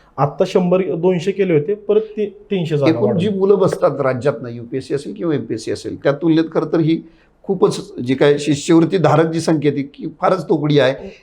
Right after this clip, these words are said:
Speaker 2: एकूण मुलांचा विचार
Speaker 1: नाही ना, मग
Speaker 2: केला
Speaker 1: तेच
Speaker 2: तर.
Speaker 1: ना मग सर, काय केलं यांनी की जे स-, विद्यार्थी जिथं जास्त जातात, सामान्य विद्यार्थी पोलीस भरतीमध्ये जास्त जातो, मिलिटरी भरतीमध्ये जास्त जातो, ते सेट
Speaker 2: किंवा
Speaker 1: नेटकडे जास्त वळले
Speaker 2: बरोबर.
Speaker 1: जात नाही. सेट
Speaker 2: बरोबर.
Speaker 1: नेटचे पस्तीसशे विद्यार्थी,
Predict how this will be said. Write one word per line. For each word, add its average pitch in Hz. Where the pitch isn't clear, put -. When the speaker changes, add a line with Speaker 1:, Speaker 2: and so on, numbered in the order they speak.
Speaker 2:
एकूण 196
मुलांचा 180
विचार 143
Speaker 1:
नाही 226
ना, 254
मग 233
Speaker 2:
केला -
Speaker 1:
तेच 247
Speaker 2:
तर. -
Speaker 1:
ना 233
मग 170
सर, 147
काय 202
केलं 226
यांनी 131
की 185
जे 226
स-, 247
विद्यार्थी 208
जिथं 220
जास्त 220
जातात, 131
सामान्य 208
विद्यार्थी 208
पोलीस 196
भरतीमध्ये 175
जास्त 160
जातो, 147
मिलिटरी 175
भरतीमध्ये 156
जास्त 147
जातो, 131
ते 214
सेट 220
Speaker 2:
किंवा 226
Speaker 1:
नेटकडे 226
जास्त 220
वळले 214
Speaker 2:
बरोबर. 185
Speaker 1:
जात 151
नाही. -
सेट 220
Speaker 2:
बरोबर. 226
Speaker 1:
नेटचे 247
पस्तीसशे 233
विद्यार्थी, 170